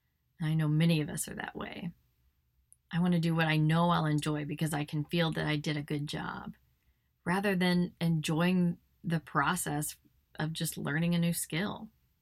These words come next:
And that, my friends, is one of the best ways out of passive self-sabotage. To love the process more than the outcome.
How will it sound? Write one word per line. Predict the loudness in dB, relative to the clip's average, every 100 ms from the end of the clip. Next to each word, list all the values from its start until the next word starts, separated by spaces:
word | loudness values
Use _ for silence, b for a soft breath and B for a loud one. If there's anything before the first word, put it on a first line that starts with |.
| _ _ _ _ _ _ _ _ _ _ _ _ _ _
And | 0 0 4
that, | 8 8 6 -4
my | -4 -4 -2
friends, | -4 -6 -6 -14 -18 -20 _ _
is | 0 2
one | 2 2
of | 2
the | 0
best | 2 4 2 2 -2
ways | 0 0 -2 -8 -10 -2
out | 0
of | 0 -6
passive | -2 0 0 -4 -2
self-sabotage. | -2 -2 -4 -12 -12 -2 -2 -2 -8 -10 -10 -12 -14 -16 _ _ _ _ _ _ _ _ _ _ _
To | -6 -2
love | -2 -2 0 4 4 2 -2 -6 _
the | -2 -2
process | 2 2 2 -2 -6 -6 -8 -12 -12 _ _ _ _ _ _
more | -2 -2 -2 -4 -8
than | -6 -4
the | -2
outcome. | -6 -8 -12 -14 -14